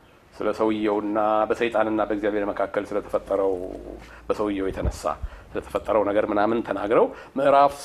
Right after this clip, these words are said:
ሦስት ጀምሮ ግን እንትኑ ይጀምራል። መጽሐፉ አንደኛ ዝም ብለሽ ስታዩ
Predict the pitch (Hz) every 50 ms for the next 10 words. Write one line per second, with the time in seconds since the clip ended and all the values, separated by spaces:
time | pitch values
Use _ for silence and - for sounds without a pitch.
0 | - - - - 147 139 - - - - - - 120 117 113 104 107 110 120 127
1 | 131 139 139 180 285 453 466 - - - - - - - - 117 110 - 123 117
2 | 104 98 90 87 90 90 82 71 65 - - - - - - - - - - -
3 | - - - - _ - - - - - - 107 117 143 156 202 269 - 359 254
4 | - - 339 370 302 127 120 - 202 190 226 226 226 233 220 220 - - - -
5 | - 370 453